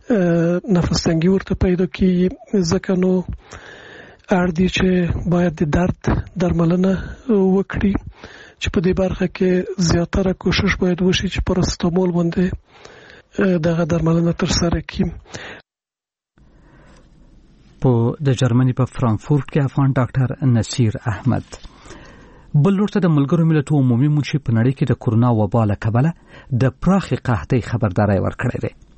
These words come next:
Speaker 2: انټونیو ګوتیرش دا خبرداری د پنجشنبې په ورځ ورکړ او د مخنیوي لپاره یې د بیړنیو نړیوالو اقداماتو غوښتنه وکړه.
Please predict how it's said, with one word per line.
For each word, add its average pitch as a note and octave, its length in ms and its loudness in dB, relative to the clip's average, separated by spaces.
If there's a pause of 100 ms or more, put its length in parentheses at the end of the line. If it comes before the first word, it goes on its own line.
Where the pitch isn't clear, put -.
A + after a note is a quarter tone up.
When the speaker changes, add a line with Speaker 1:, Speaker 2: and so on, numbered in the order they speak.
(360)
Speaker 2:
انټونیو C#3+ 460 2
ګوتیرش C3+ 540 -2
دا C#3+ 60 2
خبرداری A#2 560 0
د A#2 80 0
پنجشنبې A#2 520 0
په A#2 160 -4
ورځ G2 160 -2
ورکړ C3+ 320 0 (400)
او B2+ 120 2
د B2 80 2
مخنیوي C3+ 420 0
لپاره D#3 340 0
یې C#3 120 2
د A#2 80 0
بیړنیو A#2 560 2
نړیوالو G#2 480 0
اقداماتو G#2 540 0
غوښتنه A2+ 400 -2
وکړه. G#2 280 -4